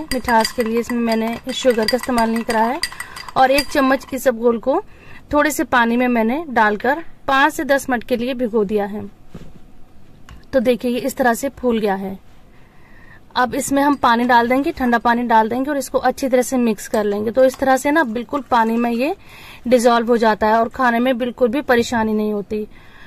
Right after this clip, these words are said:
और आप लोगों को पता ही होगा कि इसबगोल पेट को कितना ज्यादा फायदा करता है। तो किसी ना किसी फॉर्म में हमें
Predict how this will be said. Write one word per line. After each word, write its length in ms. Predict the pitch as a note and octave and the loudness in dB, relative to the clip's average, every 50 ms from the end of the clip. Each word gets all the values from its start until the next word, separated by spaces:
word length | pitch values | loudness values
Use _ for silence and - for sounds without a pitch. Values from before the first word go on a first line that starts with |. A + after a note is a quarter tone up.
| - - - - | -20 -20 -10 -2
और 200 | - A#3+ A#3 A#3 | 2 2 4 6
आप 200 | A#3+ A#3+ A#3+ - | 6 4 4 4
लोगों 120 | C4 B3+ B3+ | 2 2 2
को 100 | C#4 C#4 | 2 2
पता 240 | A#3 B3+ A#3+ B3+ B3 | 2 2 2 4 4
ही 100 | B3 C4+ | 4 4
होगा 220 | C4+ C4 C4+ C#4 | 4 4 2 0
कि 120 | C4+ D4+ | 0 -2
इसबगोल 480 | C#4+ C4+ - - C4 A3+ A3 A#3 B3+ B3+ | -4 -2 -2 -2 -2 -2 2 2 2 2
पेट 260 | A3+ - B3 A#3+ - | 4 2 0 0 0
को 80 | - C4 | -4 -4
कितना 340 | A#3 - B3 - B3+ B3+ B3+ | -4 -4 -4 0 2 2 2
ज्यादा 300 | A#3 B3 A3 G#3 A3 C4 | 4 2 2 4 2 0
फायदा 420 | B3+ - - A#3 A3 G#3+ A#3 B3+ | 0 0 0 2 2 2 2 2
करता 300 | - C4+ A#3+ A3 - A#3+ | 2 2 0 2 2 0
है। 260 | A#3+ B3+ C#4+ E4 E4+ | 0 2 0 -4 -6
तो 140 | D#4+ - D4+ | -6 -8 -4
किसी 380 | - - E4 - - E4 F4 E4+ | -2 -2 -2 0 0 2 2 4
ना 140 | E4+ E4+ | 4 4
किसी 300 | E4+ - D#4+ C#4 D4 D#4+ | 2 2 -2 -4 -4 -4
फॉर्म 320 | D4 - D4 C4 B3 A#3 A#3 | -2 2 2 2 4 4 2
में 100 | B3 C#4 | 2 2
हमें 340 | C#4 B3+ A#3+ A3 A#3 C#4+ | 2 0 0 0 0 0